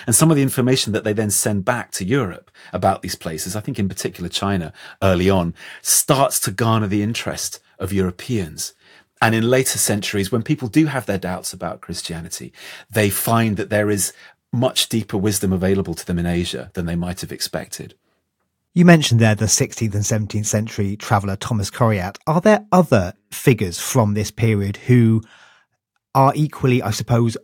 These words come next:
Speaker 2: unknown now? 'Cause I think people might not have heard of Corriat. Are there other people who we should be factoring into this story who don't get the recognition they deserve?
Speaker 1: So, yeah, I think Tom Corriat's a good one. There are a handful of other travellers.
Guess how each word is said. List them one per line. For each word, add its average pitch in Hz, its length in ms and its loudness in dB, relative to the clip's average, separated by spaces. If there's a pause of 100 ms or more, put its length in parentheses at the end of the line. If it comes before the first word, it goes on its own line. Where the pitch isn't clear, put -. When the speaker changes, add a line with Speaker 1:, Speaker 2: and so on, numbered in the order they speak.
(240)
Speaker 2:
unknown 131 720 4
now? 85 260 -8
'Cause - 160 -6
I 151 60 4
think 190 180 2
people 151 140 4
might 135 180 -2
not 117 100 -2
have 104 180 -6
heard 160 280 6
of 90 120 -8
Corriat. 87 380 -6
Are 139 140 2
there 147 160 2
other 151 220 2
people 135 340 0
who 113 160 0
we 123 160 2
should 117 220 0
be 110 80 -2
factoring 117 400 -4
into 120 180 -2
this 107 160 -6
story 113 460 -4 (280)
who 117 100 0
don't 123 220 2
get 113 140 -2
the 113 80 -4
recognition 117 520 -2
they 113 100 0
deserve? 117 500 -4 (580)
Speaker 1:
So, - 180 -2
yeah, 214 160 2
I - 20 4
think 196 200 0
Tom 190 200 4
Corriat's 170 420 4
a 127 120 4
good 135 180 4
one. 131 200 4
There 127 200 4
are 120 80 0 (100)
a - 120 -10
handful 170 340 2
of 123 80 2
other 113 140 0
travellers. 113 520 2